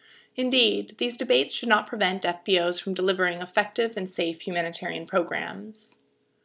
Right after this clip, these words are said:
Reconciling scriptural interpretation, doctrinal positions, and the everyday realities of life is not straightforward,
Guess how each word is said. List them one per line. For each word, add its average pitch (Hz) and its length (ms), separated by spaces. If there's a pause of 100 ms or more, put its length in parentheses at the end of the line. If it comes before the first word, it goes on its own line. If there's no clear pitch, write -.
(520)
Reconciling 262 640
scriptural 269 500
interpretation, 202 1040
doctrinal 220 480
positions, 196 800
and 196 140
the 196 80
everyday 220 340
realities 196 500
of 196 140
life - 420
is 175 140
not 180 220
straightforward, 175 800